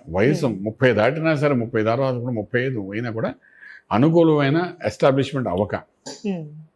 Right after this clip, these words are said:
Speaker 1: ఎందుకంటే ఆ పీడనం, ఆత్మ అనేది పీడనం అనేది చాలా భయంకరంగా ఉంటాయి. ఇప్పటికీ మన వాళ్ళు చెప్పు, శారీరకంగా చేయలేని పనులు ఆత్మ చేస్తుందంటారు.
Speaker 2: ఉమ్.
Speaker 1: So అలా ఈ పీడనంతో ఏంటంటే ఎదుగుదల లేకుండా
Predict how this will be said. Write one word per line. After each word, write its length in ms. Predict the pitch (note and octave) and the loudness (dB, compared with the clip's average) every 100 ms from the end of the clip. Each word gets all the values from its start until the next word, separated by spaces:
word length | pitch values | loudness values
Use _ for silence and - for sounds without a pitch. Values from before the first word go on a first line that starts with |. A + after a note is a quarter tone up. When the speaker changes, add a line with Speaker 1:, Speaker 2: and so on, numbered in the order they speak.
| _ _ _ _ | _ _ _ _
Speaker 1:
ఎందుకంటే 300 | B2 E3+ F#3 | -2 0 4
ఆ 180 | D#3+ A#2+ | 4 4
పీడనం, 420 | A2 C3+ D#3+ D3 G#2+ | 2 2 4 2 2
ఆత్మ 420 | F#2+ D3+ E3+ F3+ | 0 0 0 0
అనేది 240 | C#3 C#3 | 2 2
పీడనం 360 | B2 A#2 A2 G#2+ | 2 0 0 -2
అనేది 200 | C3+ A#2+ | -2 -4
చాలా 100 | G2 | -4
భయంకరంగా 420 | F2+ G2 F#2+ E2+ | -4 -4 -4 -6
ఉంటాయి. 240 | E2 D2+ _ _ _ _ _ _ | -12 -16 _ _ _ _ _ _
ఇప్పటికీ 360 | F#2+ F#2 A#2+ D3 | -8 0 0 2
మన 160 | C#3+ A#2 | 2 2
వాళ్ళు 200 | A#2 A2 | 2 0
చెప్పు, 180 | F#2+ | -6
శారీరకంగా 840 | F2 G#2+ A2+ C#3+ D3 C#3+ C3+ C3+ C3+ | -4 2 4 6 4 2 -2 0 -2
చేయలేని 480 | A#2+ A#2+ A2 G#2+ | 0 0 2 2
పనులు 260 | G2 A2+ D#3+ | 0 -2 0
ఆత్మ 380 | G2 A2+ - G#2+ G2 | -2 -4 -4 -6 -6
చేస్తుందంటారు. 720 | F#2 - F#2 D#2+ - _ F#3+ | -10 -12 -14 -12 -16 _ -8
Speaker 2:
ఉమ్. 300 | F3+ D#3 D3 D3 _ _ _ _ _ _ _ _ _ _ _ - | -8 -10 -16 _ _ _ _ _ _ _ _ _ _ _ _ 0
Speaker 1:
So 60 | |
అలా 300 | D#3 A2 F#3+ | 2 4 4
ఈ 140 | D#3+ B2 | 4 4
పీడనంతో 540 | A#2 B2+ D3+ D3+ C#3+ | 4 2 2 0 0
ఏంటంటే 680 | B2 A#2 G#2 G2+ G#2+ A#2 A2+ | 0 -2 -4 -6 -6 -6 -2
ఎదుగుదల 340 | A2+ D#3 D3+ | 2 4 4
లేకుండా 460 | A2+ G2 G2+ - | 2 -2 -4 -8